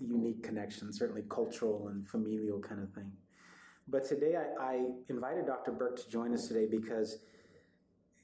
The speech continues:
as a faculty member, I received an email, um, from the food pantry. So the university, those of you who are familiar with U T R G V or f-,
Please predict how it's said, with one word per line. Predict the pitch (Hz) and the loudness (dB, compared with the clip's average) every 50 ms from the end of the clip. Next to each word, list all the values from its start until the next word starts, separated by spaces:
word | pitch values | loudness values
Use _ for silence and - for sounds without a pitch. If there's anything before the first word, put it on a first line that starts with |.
| - _ _ - _ _ _ _ _ _ _ _ - - | -20 _ _ -20 _ _ _ _ _ _ _ _ -4 -2
as | 131 123 123 123 | -2 -2 -2 -2
a | |
faculty | - - 143 - - 156 - 147 | -4 -4 -4 -2 -2 -2 0 2
member, | 147 139 139 139 135 | 2 2 4 2 2
I | 120 | 4
received | 117 123 123 123 - 135 120 123 | 4 2 2 2 0 0 2 2
an | 117 113 | 2 2
email, | 117 117 117 120 117 117 117 120 123 - - - - - | 4 2 2 0 0 0 0 0 -2 -4 -8 -14 -8 -6
um, | 120 110 110 107 104 107 104 104 101 - - - | -4 -4 -4 -4 -6 -6 -8 -8 -12 -14 -16 -12
from | - - 120 | -6 -2 2
the | 110 107 - | 2 2 2
food | - - 131 - - | 2 2 2 0 2
pantry. | - 113 113 107 101 - - 101 - - - | -2 -2 -2 -2 -4 -4 -6 -6 -8 -8 -12
So | - - 117 | 0 0 2
the | 104 110 | 2 4
university, | 113 120 139 147 139 131 123 123 120 - 123 120 | 4 4 4 4 4 2 2 0 0 0 2 4
those | 113 113 113 117 | 4 4 4 2
of | 120 | 2
you | 117 117 | 0 0
who | 101 113 107 | 2 4 2
are | 107 | 2
familiar | 107 - 113 117 135 135 | 2 2 0 2 4 4
with | 127 117 - | 2 2 0
U | 117 110 113 | -2 -2 -2
T | - - 117 | -2 0 2
R | 110 104 | 2 2
G | 104 104 104 | 2 0 0
V | 98 104 101 104 | -2 0 0 0
or | 101 98 | -2 -4
f-, | - - - | -8 -16 -18